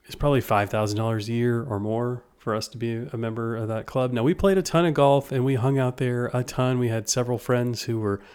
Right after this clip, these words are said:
active members there, where there was a trivia night that we went to seemingly every month and had a blast. It basically became the heartbeat of our social scene. And if that's what you're gonna do, I suppose is not the most ludicrous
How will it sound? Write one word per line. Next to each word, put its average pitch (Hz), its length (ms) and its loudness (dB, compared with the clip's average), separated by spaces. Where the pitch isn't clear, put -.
active 123 380 0
members 120 480 -2
there, 117 280 2
where 110 80 -2
there 107 120 -6
was 98 80 -8
a 95 40 -10
trivia 131 360 2
night 123 260 0
that 117 80 0
we 113 100 0
went 117 200 -2
to 120 140 -4
seemingly 120 460 -2
every 113 220 -4
month 113 320 -2
and 98 80 -6
had 104 120 -6
a 95 40 -6
blast. 107 560 -4
It 120 120 2
basically 117 460 2
became 110 540 -2
the 101 100 0
heartbeat 110 420 0
of 98 80 -4
our 101 120 0
social 107 360 -4
scene. 113 560 -2
And 123 120 -2
if 110 120 -6
that's 147 220 -2
what 147 140 -4
you're 143 100 0
gonna 110 220 0
do, 143 580 0
I 233 80 0
suppose 170 540 2
is 123 240 2
not 120 260 0
the 110 80 -2
most 107 320 -4
ludicrous 117 880 -4